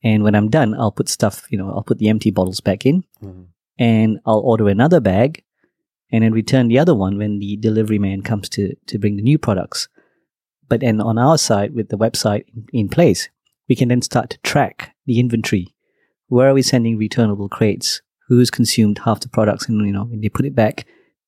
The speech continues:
Speaker 1: then we do send another one out. So the idea is that in the roadmap, we'll have more and more products that we can sell,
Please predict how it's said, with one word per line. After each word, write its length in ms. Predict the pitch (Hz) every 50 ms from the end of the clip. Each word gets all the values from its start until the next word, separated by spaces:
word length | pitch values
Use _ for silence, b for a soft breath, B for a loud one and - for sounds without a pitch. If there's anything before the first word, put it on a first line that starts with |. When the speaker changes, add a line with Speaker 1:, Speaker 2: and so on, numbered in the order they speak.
| _ _
Speaker 1:
then 160 | - 113 107
we 100 | 107 107
do 140 | 104 110 117 117
send 260 | - - 127 107 98
another 240 | 98 98 92 95 95
one 160 | 98 92 92
out. 240 | 92 95 - - _ b b b b b b b b b b
So 140 | - - 135
the 160 | 123 131 135
idea 320 | 131 131 131 127 147 170
is 120 | 160 131 113
that 140 | 127 123 139
in 100 | 131 117
the 60 | 113
roadmap, 500 | 110 117 127 131 143 147 139 120 120 -
we'll 120 | - 120 98
have 200 | 117 113 101 -
more 220 | 113 107 107 110
and 100 | 113 117
more 140 | 131 139 139
products 360 | - - 127 113 104 - -
that 100 | - -
we 60 | - 113
can 160 | - 117 107
sell, 380 | - - 107 98 101 127 143